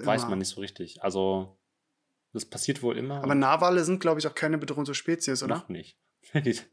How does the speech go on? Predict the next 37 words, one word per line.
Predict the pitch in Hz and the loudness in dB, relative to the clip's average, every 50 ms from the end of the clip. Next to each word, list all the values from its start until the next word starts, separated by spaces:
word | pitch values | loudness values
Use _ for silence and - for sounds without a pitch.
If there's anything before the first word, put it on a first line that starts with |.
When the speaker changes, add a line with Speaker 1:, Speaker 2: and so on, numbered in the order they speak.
| _ - - - - - - - | _ -20 -20 -18 -18 -18 -18 0
Speaker 1:
vielleicht, | - 127 120 - - - - _ - - | 4 4 4 4 0 -8 -18 _ -16 -2
vielleicht | - 120 - - | -2 0 0 4
wissen | 143 160 160 208 165 | 4 4 6 6 6
die | 113 | 6
Speaker 2:
<laughs> | |
Ja, | 98 139 | 6 4
Speaker 1:
das | 135 | 4
Speaker 2:
wenn | 135 92 | 4 4
Speaker 1:
ja. | 90 | 4
Speaker 2:
die | - | 4
das | - 135 - | 4 4 2
noch | 147 151 160 | 2 2 2
mal | 180 175 | 2 2
machen, | 175 170 - 175 170 | 2 0 0 0 0
Speaker 1:
<laughs> | |
Ja. | 165 160 | 2 2
Speaker 2:
dann | - - | 2 2
schon. | - 175 151 120 117 - - - - _ _ | 0 0 0 -2 -4 -6 -12 -20 -20 _ _
Speaker 1:
Vielleicht | - - 110 - - | 0 2 2 4 4
wissen | 156 170 - 156 | 4 4 6 4
die | 123 104 | 6 6
das | 104 113 - - | 6 4 4 0
und | 110 - | 0 2
die | - 110 110 | 4 4 4
Speaker 2:
Ja. | 104 | 4
Speaker 1:
dezimieren | 110 113 107 - - 110 139 143 | 4 2 0 0 0 0 2 2
sich | 110 92 | 0 0
jetzt, | - 98 - - | -2 -6 -4 -2
damit | 101 98 117 - | -2 -2 -2 -2
sie | - 110 | -2 -4
endlich | 95 90 87 - | -4 -4 -4 -6
bedroht | - - 98 117 - - - | -6 -2 0 0 0 0 -2
werden, | 90 90 | -4 -4
nicht | 92 - - | -4 -6 -6
mehr | 95 92 | -8 -4
gejagt | 90 92 - - - - | -2 -2 -2 -4 -6 -12
werden. | - 82 82 - - _ | -14 -14 -14 -14 -18 _